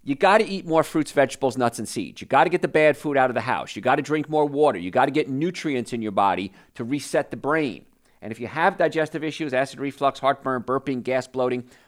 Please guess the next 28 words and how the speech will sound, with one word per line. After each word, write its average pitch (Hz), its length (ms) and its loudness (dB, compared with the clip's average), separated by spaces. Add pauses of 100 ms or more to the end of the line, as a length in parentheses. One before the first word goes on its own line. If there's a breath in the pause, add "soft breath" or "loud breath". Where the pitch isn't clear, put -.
(160)
please 196 400 -6
come 110 260 -6
see 80 260 -12
us. - 300 -16 (300 soft breath)
'Cause 117 160 -10
many 170 240 2
times 143 320 -2
we 127 100 -8
can 120 140 -10
adjust 135 460 -2
that, 95 260 -8
pull 175 220 -2
the 170 80 -4
stomach 135 360 -4
away 120 180 -2
from 117 160 -10
the 101 60 -8
diaphragm, 101 680 2 (420 soft breath)
and 113 140 -4
in 113 100 -2
many 139 240 2
cases 123 440 -2
that 113 200 2
resets 120 520 -2
the, 101 360 -2
the, 92 420 -8
the 87 80 -10
process - 800 0